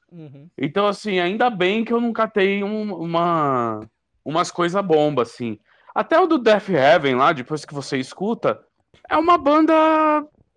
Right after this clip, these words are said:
Speaker 2: nhé, né? É uma banda de rock alternativo, tá ligado? É isso, né?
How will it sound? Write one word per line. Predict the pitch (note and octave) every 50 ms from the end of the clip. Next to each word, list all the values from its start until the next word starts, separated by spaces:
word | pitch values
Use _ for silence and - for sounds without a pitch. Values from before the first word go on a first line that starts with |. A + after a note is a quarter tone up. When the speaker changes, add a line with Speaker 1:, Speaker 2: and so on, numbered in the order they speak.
| _ _ _ _ _ -
Speaker 2:
nhé, | D4 D4 C#4+ B3 A3 G#3+ - - _ _ _ _ _ _ _
né? | - A#3 F#3+ G#3 A#3+ A#3+
É | G#3+
uma | G3+ A3 A#3
banda | A#3+ A#3+ C4 C4
de | C#4
rock | C#4 C4+ -
alternativo, | C#4 C#4+ A#3+ C#4+ D4 D#4 D#4+ D4+ - - G#3 G#3+ G3+ D#3 B2+
tá | - A#2
ligado? | G#2+ A#2 B2+ C3 C3 B2 B2+
É | E3
isso, | F3+ D#3+ D3 C3 - - - - _ _ _ _ _ _ _ _ _ _ -
né? | - B2 D3 E3 F3 -